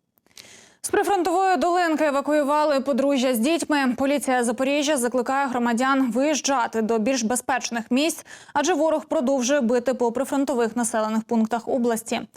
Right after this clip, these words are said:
Так, протягом минулої доби обстріляв дванадцять сіл та містечок, атакував авіацією, Р С З В та дронами.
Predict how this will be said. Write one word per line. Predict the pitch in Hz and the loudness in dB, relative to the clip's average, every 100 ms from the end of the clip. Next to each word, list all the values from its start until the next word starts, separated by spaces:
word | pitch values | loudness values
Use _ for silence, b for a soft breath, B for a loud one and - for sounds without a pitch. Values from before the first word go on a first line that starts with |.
| B B | B B
Так, | - 262 | -6 -2
протягом | 294 294 262 262 | -2 0 2 2
минулої | 269 285 320 320 | 4 4 4 2
доби | 262 254 285 240 | 2 2 2 2
обстріляв | 220 - 240 247 262 254 | 0 -4 0 0 0 0
дванадцять | 214 220 269 269 226 - 220 208 | 0 0 2 2 0 -2 -6 -4
сіл | 262 240 | -2 -2
та | 208 208 | 0 -2
містечок, | 214 - 262 294 302 233 B B B | -2 -2 -2 0 -2 -4 B B B
атакував | 269 285 277 269 | -4 0 2 2
авіацією, | 233 226 247 277 269 277 262 240 | 2 0 0 0 -2 0 2 2
Р | - 254 | 0 -4
С | 254 247 | -2 -2
З | 226 | 0
В | 220 233 | 0 -2
та | 226 214 | 0 -2
дронами. | 202 226 226 208 202 | 0 0 0 -2 -4